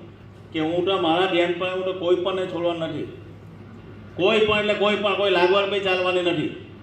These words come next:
એ સરકાર માટે સ્પષ્ટ સૂચના છે. અમારા ભૂપેન્દ્રભાઈ પટેલ સાહેબે કીધું છે, ક્યાંય પણ આવું ગેરરીતિ દેખાય, સહકાર મંત્રીશ્રીએ બી માનસિંહભાઈ આપને કીધું છે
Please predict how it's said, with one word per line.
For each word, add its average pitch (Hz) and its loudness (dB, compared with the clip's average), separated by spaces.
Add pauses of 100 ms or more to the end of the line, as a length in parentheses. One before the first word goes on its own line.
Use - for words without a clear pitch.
(680)
એ 143 -2
સરકાર 170 2
માટે 190 0
સ્પષ્ટ 196 -2
સૂચના 185 0
છે. 180 2
અમારા 175 2
ભૂપેન્દ્રભાઈ 196 0
પટેલ 190 -2
સાહેબે 196 0
કીધું 190 -2
છે, 175 2 (380)
ક્યાંય 185 2
પણ 202 0
આવું 196 -2
ગેરરીતિ 190 4
દેખાય, 180 2
સહકાર 170 2
મંત્રીશ્રીએ 196 0
બી 202 4 (300)
માનસિંહભાઈ 190 4
આપને 190 0
કીધું 190 2
છે 175 4